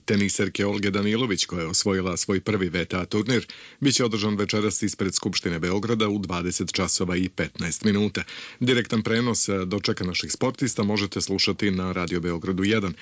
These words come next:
Pre toga, gradonačelnik Zoran Radojičić organizovat će svečani prijem u Starom dvoru, a potom će sportisti izaći pred građane na takozvani šampionski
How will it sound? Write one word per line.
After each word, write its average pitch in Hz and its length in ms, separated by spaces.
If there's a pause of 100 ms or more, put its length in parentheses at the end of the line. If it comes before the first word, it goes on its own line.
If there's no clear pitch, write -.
(280)
Pre 107 180
toga, 98 380
gradonačelnik 92 800
Zoran 85 300
Radojičić 110 540
organizovat 107 540
će 98 100
svečani 95 420
prijem 98 340
u 76 40
Starom 87 340
dvoru, 117 360 (260)
a 143 100
potom 120 300
će 117 140
sportisti 107 560
izaći 95 440
pred 92 240
građane 92 560
na 98 260
takozvani 87 760
šampionski 85 800